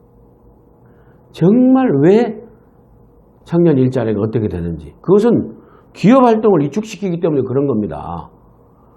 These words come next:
그건 상식적으로 경제 지식이 없는 저도 알 수 있는 거예요. 공공 일자리, 아무리 정규직, 비정규직을 정규직화 시켜서 비정규직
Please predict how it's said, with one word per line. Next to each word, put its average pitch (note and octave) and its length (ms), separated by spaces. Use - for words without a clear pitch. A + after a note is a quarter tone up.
그건 C4 180
상식적으로 C4 880
경제 A#3 340
지식이 G#3+ 380
없는 B3 540
저도 G#3+ 280
알 E3 100
수 E3 100
있는 D3 160
거예요. F#2+ 320
공공 A3 420
일자리, E3+ 440
아무리 B3 680
정규직, E3+ 640
비정규직을 F3+ 580
정규직화 E3 460
시켜서 C#3+ 500
비정규직 F#3 720